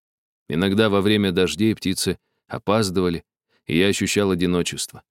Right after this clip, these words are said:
Для интеллигентов в очках с позолоченной оправой, а также ещё в недавнем прошлом крепких помещиков и кулаков,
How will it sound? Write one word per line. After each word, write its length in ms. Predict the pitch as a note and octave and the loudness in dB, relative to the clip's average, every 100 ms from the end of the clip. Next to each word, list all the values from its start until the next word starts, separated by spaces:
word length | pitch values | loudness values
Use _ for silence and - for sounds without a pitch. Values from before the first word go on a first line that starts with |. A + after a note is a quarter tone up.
| _ _ _ _ _ _ _ - | _ _ _ _ _ _ _ -2
Для 160 | F#2+ | 2
интеллигентов 680 | B2 D3 D3 D#3 F3 D3 - | 4 4 4 4 2 0 0
в 60 | |
очках 420 | A2+ - - C#3 A#2+ | 0 0 0 0 -2
с 60 | |
позолоченной 680 | - F#2 G#2+ C3+ - G2+ F#2+ | -4 0 2 2 2 0 -2
оправой, 560 | - A#2 C3 G2 E2+ _ | -2 -2 0 -2 -6 _
а 160 | - F2 | -2 2
также 340 | C3+ C3+ A2+ | 4 4 4
ещё 240 | B2+ - B2 | 4 4 4
в 60 | |
недавнем 500 | A#2+ A2+ A#2+ A2 A2 | 4 4 2 2 0
прошлом 460 | G#2 A#2+ A2+ G#2 G2+ | 2 0 2 0 0
крепких 540 | - A#2 A#2 G#2 F#2 | 2 0 0 -2 -2
помещиков 720 | - F#2+ A2 A2 F#2 F2+ F2+ | -2 0 2 0 -2 -4 -2
и 60 | F2+ | -2
кулаков, 600 | F2+ F2 E2 B2 A#2+ | 0 0 2 0 0